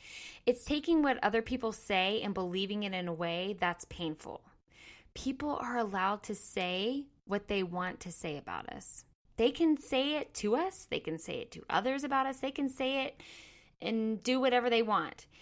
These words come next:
It isn't until you think thoughts that are painful that make you feel hurt. You cannot feel hurt by what someone says until you make it mean something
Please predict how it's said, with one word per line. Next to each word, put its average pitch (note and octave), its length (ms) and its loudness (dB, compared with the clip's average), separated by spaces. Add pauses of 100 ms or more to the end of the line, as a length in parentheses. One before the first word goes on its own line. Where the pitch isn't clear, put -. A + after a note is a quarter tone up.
(220)
It A#3+ 220 6
isn't B3+ 340 6
until B3+ 920 0
you G#3 280 -2
think A#3 420 -2
thoughts F#3+ 460 0
that G3+ 100 -2
are F3 100 -2
painful G3+ 600 -4
that - 180 -2
make F#3 460 -4
you G3 120 -4
feel E3+ 600 -6 (260)
hurt. - 520 -4 (880)
You A#3 420 0
cannot A3 680 0
feel G3 220 0
hurt - 560 -2
by E3 160 -2
what E3+ 400 0
someone G3 440 -2
says D#3 640 -2
until F3 540 -4
you F3+ 180 -6
make E3+ 400 -4
it - 160 -6
mean F3 640 -2 (540)
something F3+ 720 -2